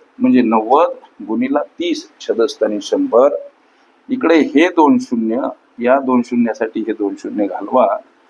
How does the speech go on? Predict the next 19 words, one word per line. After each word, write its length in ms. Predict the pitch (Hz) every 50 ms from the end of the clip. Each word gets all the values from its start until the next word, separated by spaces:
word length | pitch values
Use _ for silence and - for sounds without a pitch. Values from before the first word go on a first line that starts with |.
| _ _ _ _ - - -
नऊ 260 | 110 113 123 147 175
गुणिला 440 | 180 175 170 170 170 170 165 175 165 160
तीन 300 | - - 160 147 127 120
अर्थात 800 | 117 117 117 113 - - 147 143 147 143 - - _ _ _ -
सत्तावीस 600 | - - 127 127 - - 156 156 165 165 165 156
रुपये 280 | 151 139 135 - 147 143
वाढ 260 | 139 135 123 135 131
झाली, 280 | 123 - 117 117 123 123 127 _ _ _ _ _ _ _ _ _ _ _ _ _ _ _ _ _ _ _ _ _ _ _ _ _ _ -
इथं 200 | 127 127 143 135
सत्तावीस 520 | 269 - 247 123 - - 131 127 123 127 -
रुपये 260 | 120 120 - 123 120
वाढ 260 | 120 117 110 110 110
झाली. 260 | - - - - 107
मग 220 | 107 113 123 123 113
नवीन 340 | 117 123 127 160 196 214 220 -
किमती 340 | - 165 156 - - - 247
काय 260 | 233 - - - - -
हा 180 | - - - 127
प्रश्न. 440 | - - - - - - - - -